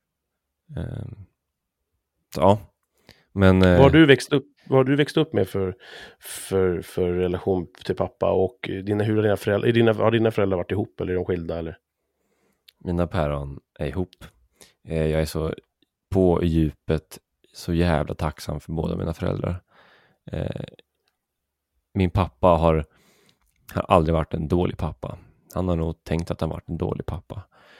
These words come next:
Speaker 1: Vi har, han har bara varit
Speaker 2: Mm.
Speaker 1: lite avstängd för att han har haft sina problem, liksom. Och sen, sen vände det så in i helvete. Och nu, han är, han är fantastisk. Eh,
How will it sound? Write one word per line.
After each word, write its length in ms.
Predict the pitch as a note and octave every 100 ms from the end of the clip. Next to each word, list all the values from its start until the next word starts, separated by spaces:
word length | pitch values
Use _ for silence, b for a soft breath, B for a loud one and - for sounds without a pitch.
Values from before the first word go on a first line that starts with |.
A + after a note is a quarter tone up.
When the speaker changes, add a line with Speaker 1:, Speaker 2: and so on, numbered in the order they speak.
| b
Speaker 1:
Vi 80 | -
har, 180 | G2 - _
han 140 | G2
har 60 | G#2
bara 140 | B2 F2
varit 100 | E2
Speaker 2:
Mm. 40 |
Speaker 1:
lite 180 | G2 -
avstängd 580 | G2 D2+ D2+ - F#2+ F#2
för 80 | E2+
att 40 |
han 100 | E2+
har 200 | D#2+ -
haft 160 | D#2+ -
sina 220 | D#2+ D#2
problem, 420 | - F2+ - - -
liksom. 320 | - - E2+ _ _ B B B B B -
Och 100 | F#2
sen, 340 | G#2 G2+ -
sen 360 | - A2 G#2 F#2+
vände 360 | G2+ E2 D#2+
det 280 | F2 D2+ D2 -
så 140 | -
in 80 | D#2+
i 40 |
helvete. 640 | D2+ D#2+ C#2+ D2 - E2+ - b b b b
Och 60 | F2+
nu, 280 | E2+ D#2+
han 240 | E2 G#2 A2+
är, 260 | G2 F#2 - _ _ _ _ _ _
han 120 | - F2+
är 60 |
fantastisk. 840 | - - - - - A#2 - - _ _ _ _ _ _ -
Eh, 260 | - - -